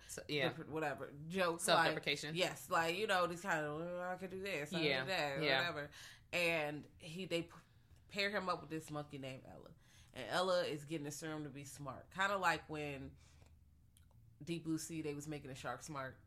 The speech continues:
Speaker 1: Yeah.
Speaker 2: Boom. Here we go. Same thing. Ella is possessive, and that's where I believe it.
Speaker 1: Okay.
Speaker 2: It was all right. It was
Speaker 1: Okay.
Speaker 2: all right.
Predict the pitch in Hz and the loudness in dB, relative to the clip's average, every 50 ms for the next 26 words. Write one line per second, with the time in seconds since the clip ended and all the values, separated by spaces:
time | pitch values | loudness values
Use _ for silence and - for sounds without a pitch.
0 | - - - - - - 175 180 170 160 151 147 170 175 160 143 127 113 - - | -18 -18 -18 -16 -6 2 6 8 10 10 10 8 6 4 0 0 -2 -6 -12 -16
1 | - - - - 143 165 175 180 180 170 165 156 127 120 - - 175 165 165 165 | -20 -20 -18 -12 -8 -6 -4 -4 -4 -4 -4 -4 -4 -4 -4 -4 -2 -2 -2 -2
2 | 165 170 135 107 82 - - - - - - - - - - 156 160 160 160 160 | -2 -4 -6 -6 -8 -14 -20 -20 -20 -20 -20 -16 -6 0 2 2 4 4 2 2
3 | 160 156 147 - - - - 143 151 - - 151 135 139 123 135 - 90 90 87 | 2 2 0 -2 -4 -6 -6 -6 -6 -6 -8 -10 -8 -8 -8 -8 -10 -12 -12 -12
4 | - - - - - 104 104 147 139 131 131 - - 143 147 131 117 113 110 98 | -14 -16 -20 -16 -12 -10 -8 -6 -6 -6 -8 -10 -8 -6 -4 -4 -4 -6 -8 -10
5 | 101 87 82 76 78 - - - - - - - - - - - - - - - | -10 -12 -14 -14 -16 -18 -18 -20 -20 -20 -20 -20 -20 -20 -20 -20 -20 -20 -20 -6
6 | - - 269 339 349 - - 175 139 110 98 113 156 202 - - - - - - | 0 2 2 2 2 0 2 4 4 4 4 2 0 -4 -8 -12 -20 -20 -20 -20
7 | - - - 269 359 480 523 508 523 508 508 508 494 311 196 160 - - - - | -16 -8 -2 0 0 2 2 4 8 8 10 10 10 8 6 2 -2 -8 -18 -20
8 | - - - - - - - - - - - - - - - - - - - - | -20 -20 -20 -20 -20 -20 -20 -20 -20 -20 -20 -20 -20 -20 -20 -20 -20 -20 -20 -20
9 | - - - - 214 226 - - 381 233 190 165 139 - - | -20 -6 0 2 4 4 4 2 2 4 4 2 2 -2 -6